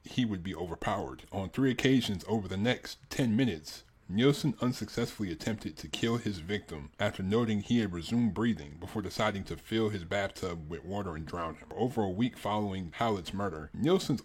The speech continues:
own neck bore the victim's finger impressions. On May nineteen eighty-two,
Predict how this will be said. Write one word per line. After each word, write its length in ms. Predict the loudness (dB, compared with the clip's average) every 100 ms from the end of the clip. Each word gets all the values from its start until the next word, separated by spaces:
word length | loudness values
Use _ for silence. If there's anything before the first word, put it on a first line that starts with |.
| 2
own 340 | 6 8 6 4
neck 300 | 2 0 -14 -6
bore 240 | 0 0
the 80 | 0
victim's 520 | -2 -2 -4 -6 -8
finger 440 | -6 0 0 0
impressions. 640 | -4 -4 -6 -6 -10 -16 -6
On 160 | 0 2
May 160 | 4 4
nineteen 400 | 4 2 4 4
eighty-two, 560 | 4 0 2 2 2